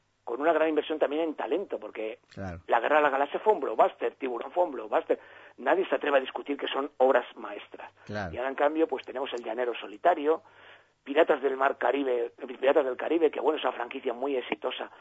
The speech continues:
Speaker 1: pero que no se puede comparar con En busca del arca perdida o
Speaker 2: Claro,
Speaker 1: con La Guerra de las
Speaker 2: <laughs> claro.
Speaker 1: Galaxias, con
Speaker 2: Claro.
Speaker 1: Y fíjate, y estamos hablando de, eh, cine de aventuras de lo mejorcito que ha salido, que es probablemente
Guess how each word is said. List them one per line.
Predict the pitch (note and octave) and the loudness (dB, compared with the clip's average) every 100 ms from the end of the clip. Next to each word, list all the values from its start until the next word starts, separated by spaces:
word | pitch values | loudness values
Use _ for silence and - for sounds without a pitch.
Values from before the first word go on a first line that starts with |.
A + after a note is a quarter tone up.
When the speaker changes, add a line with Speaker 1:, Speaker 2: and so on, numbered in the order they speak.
| - _ | -20 _
Speaker 1:
pero | - - | -20 -18
que | - | -16
no | - | -8
se | - | -6
puede | C3 A#2 A#2 | -4 -4 -8
comparar | A2+ G#2 G#2 G#2+ A2+ A2+ - | -10 -12 -10 -6 -4 -6 -8
con | A2 A2 A2 A2 | -12 -10 -10 -12
En | G#2+ | -8
busca | C3 - | -4 -2
del | A2 | -4
arca | G#2 - | -8 -12
perdida | - - C3+ B2 A2+ A2+ | -12 -8 -8 -6 -6 -4
o | |
Speaker 2:
Claro, | A2+ A2+ G#2+ | -2 -2 -2
Speaker 1:
con | - D#3 | 0 2
La | |
Guerra | C#3 | 2
de | |
las | A#2+ | -2
Speaker 2:
<laughs> | |
claro. | B2 | -4
Speaker 1:
Galaxias, | A2+ - - - | -4 -8 -14 -14
con | A2 A2 - - - | -16 -18 -20 -18 -14
Speaker 2:
Claro. | - A2 F#2+ - - - - - - - | -8 -6 -6 -10 -18 -20 -20 -12 -10 -8
Speaker 1:
Y | - D3+ | -6 -2
fíjate, | D3 E3+ F3+ C3+ | 4 6 4 2
y | B2 | -2
estamos | - B2+ - | 0 0 2
hablando | C#3 D3 D#3 E3 | 4 4 6 6
de, | D#3 C#3+ C3 B2 A#2 A2+ G#2+ | 10 8 8 4 2 0 -6
eh, | A2 A2 G#2+ - | -12 -14 -14 -6
cine | C3+ | 2
de | |
aventuras | C3 C3 C#3+ D3 | 2 4 2 4
de | |
lo | C#3+ | 2
mejorcito | B2 A2+ - C#3 C3 | 0 -4 -4 -4 -4
que | B2 | -4
ha | - | -6
salido, | A#2+ C3 D#3 | -4 2 2
que | A#2+ A2+ A2 G#2+ | 2 -4 -6 -10
es | G2 | -12
probablemente | - A#2 A2+ A2+ A2 A#2 A#2 A#2+ A#2 A2 | -10 -4 -2 -4 -8 -14 -2 2 2 0